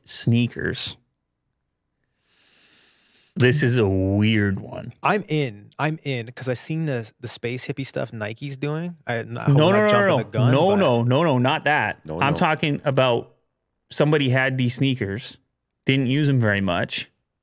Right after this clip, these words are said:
Speaker 1: returned them to the store, and then Nike refurbishes them.
Speaker 2: I'm into it. I'm into it, man. I'm into it.
Speaker 1: Uh, Nike to clean up used, returned sneakers and put them back on shelves in fifteen stores across the U S at a reduced price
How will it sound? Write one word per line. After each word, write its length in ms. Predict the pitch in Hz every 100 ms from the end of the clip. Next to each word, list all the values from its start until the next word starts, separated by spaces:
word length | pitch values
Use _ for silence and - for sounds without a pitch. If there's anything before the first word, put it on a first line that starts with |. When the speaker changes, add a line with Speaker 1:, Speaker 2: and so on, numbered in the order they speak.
| -
Speaker 1:
returned 300 | 123 143 151
them 100 | 151
to 120 | 139
the 80 | 127
store, 440 | 123 - 131 107 101
and 120 | 117
then 140 | 113
Nike 300 | 113 120 117
refurbishes 640 | 107 101 110 104 104 104 139
them. 120 | -
Speaker 2:
I'm 160 | 156
into 340 | 175 196 123 104
it. 100 | -
I'm 160 | 147 175
into 240 | 180 104
it, 140 | -
man. 160 | 113 131 _ _ _
I'm 80 | 139
into 200 | 139 -
it. 80 | 117 _ _ _ - _ _ _ _ -
Speaker 1:
Uh, 100 | 113
Nike 360 | 117 165 202 180
to 80 |
clean 400 | 127 - 165 196
up 260 | 139 131 -
used, 680 | 127 120 135 170 208 - - - _ -
returned 560 | 123 123 147 165 190
sneakers 480 | - 151 131 123 117
and 100 | 107
put 180 | 127 120
them 160 | 123
back 300 | 104 117 151
on 160 | 147 139
shelves 420 | 127 123 104 98
in 100 | 107
fifteen 500 | 107 147 143 - 143 127
stores 300 | 131 123 117
across 320 | - 110 110
the 80 | 107
U 180 | 104 101
S 240 | 95 - _ 113
at 80 |
a 40 | 107
reduced 540 | 110 110 120 160 -
price 480 | - 107 92 -